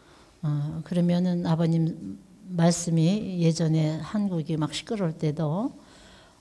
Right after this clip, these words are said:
어, 가만히 두면 우리도, 어,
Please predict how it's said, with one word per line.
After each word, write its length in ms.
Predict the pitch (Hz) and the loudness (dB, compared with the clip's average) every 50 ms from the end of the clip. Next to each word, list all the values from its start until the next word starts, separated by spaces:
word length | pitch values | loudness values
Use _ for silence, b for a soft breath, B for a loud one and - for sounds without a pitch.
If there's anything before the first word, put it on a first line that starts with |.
| _ _ - | _ _ -8
어, 380 | 147 139 135 139 127 143 151 B 151 B B B B B B B B _ _ _ b b b b b b b b b b b b b _ _ _ _ - | -6 -4 -4 -6 -6 -8 -12 B -20 B B B B B B B B _ _ _ b b b b b b b b b b b b b _ _ _ _ -6
가만히 880 | - - 175 185 208 208 220 220 220 214 220 226 226 220 220 214 208 208 | -2 0 4 4 6 6 6 6 4 4 4 4 4 4 4 2 2 0
두면 600 | - - 175 160 175 185 156 139 135 135 143 147 - - B B B B B B B B B _ | 0 2 4 4 6 6 6 4 4 2 -2 -4 -10 -14 B B B B B B B B B _
우리도, 800 | - 190 196 214 202 208 196 208 240 226 180 147 - - - - - - | 0 2 2 2 2 2 2 2 2 2 0 0 -4 -8 -14 -18 -20 -20
어, 600 | - - - 170 165 165 160 156 156 151 156 | -18 -8 -2 0 2 2 2 2 0 0 -2